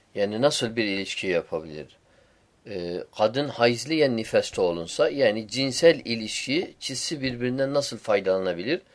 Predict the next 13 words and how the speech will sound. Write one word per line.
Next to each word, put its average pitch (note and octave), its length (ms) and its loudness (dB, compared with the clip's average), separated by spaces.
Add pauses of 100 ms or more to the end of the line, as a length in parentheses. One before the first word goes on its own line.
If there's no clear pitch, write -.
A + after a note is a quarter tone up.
(300)
Genelde C3+ 400 6
erkek. B2 560 4 (1300)
Şimdi G3+ 560 -2 (260)
<clears throat> - 1120 -12
bunu E3 200 0
cevaplamak F#3 580 12
için, G3+ 300 0 (880)
e, G#2+ 60 0 (2250)
bölüm F3+ 500 8
bölüm, F#3+ 400 8 (220)
e, A2+ 40 2 (460)
açıklayacağız C3+ 880 6
inşallah. F#2 580 2